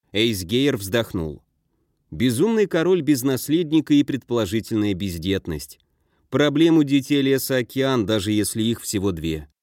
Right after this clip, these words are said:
Первая угрожала безопасности Светлого леса. Вторая поднимала вопрос о будущем всего его народа. Эльфы могли, конечно, запереться внутри своих границ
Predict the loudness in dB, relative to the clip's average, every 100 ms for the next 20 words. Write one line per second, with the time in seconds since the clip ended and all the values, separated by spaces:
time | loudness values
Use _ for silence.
0 | _ _ _ _ _ _ _ 2 2 4
1 | 2 0 0 -2 0 0 0 0 -2 -2
2 | -2 -2 -2 -2 -4 -4 -4 -2 -2 -2
3 | -2 0 0 -2 -8 -16 _ _ _ _
4 | _ _ _ -4 0 0 0 -2 -2 0
5 | 2 0 0 0 0 -2 -2 -2 -2 -2
6 | -2 -4 -2 -2 0 0 0 0 -2 -4
7 | -8 -16 _ _ _ _ 0 0 2 2
8 | 2 2 0 -2 0 0 2 0 0 -2
9 | -2 -2 0 0 -2 -4 -2 -2 0 -2
10 | 0 -2 -2 -2 0 0 -2